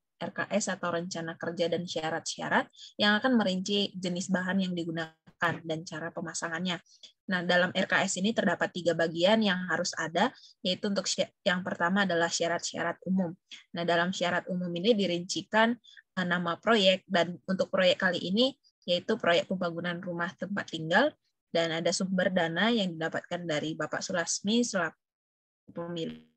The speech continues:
proyek, eh, pemilik bangunan ini kelak. Lalu ada alamat, yaitu Jalan Provinsi Arah Awai, eh, dan ada beberapa lingkup pekerjaan, mulai dari pekerjaan pembangunan rumah,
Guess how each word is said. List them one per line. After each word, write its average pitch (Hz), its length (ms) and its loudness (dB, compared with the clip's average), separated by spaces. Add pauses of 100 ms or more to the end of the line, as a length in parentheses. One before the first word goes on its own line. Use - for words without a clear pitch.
(800)
proyek, 180 320 2
eh, 190 160 2
pemilik 180 320 -4
bangunan 180 340 0
ini 175 300 -2
kelak. 180 320 0 (320)
Lalu 185 260 2
ada 170 460 2
alamat, 180 560 4
yaitu 165 240 -4
Jalan 170 240 2
Provinsi 175 640 -4
Arah 160 320 0 (160)
Awai, 180 320 2 (400)
eh, 185 160 4
dan 180 240 0
ada 180 240 4
beberapa 185 640 6
lingkup 185 400 -2 (320)
pekerjaan, 190 800 2
mulai 170 320 2
dari 165 320 2
pekerjaan 175 560 -2
pembangunan 170 680 -6
rumah, 185 380 2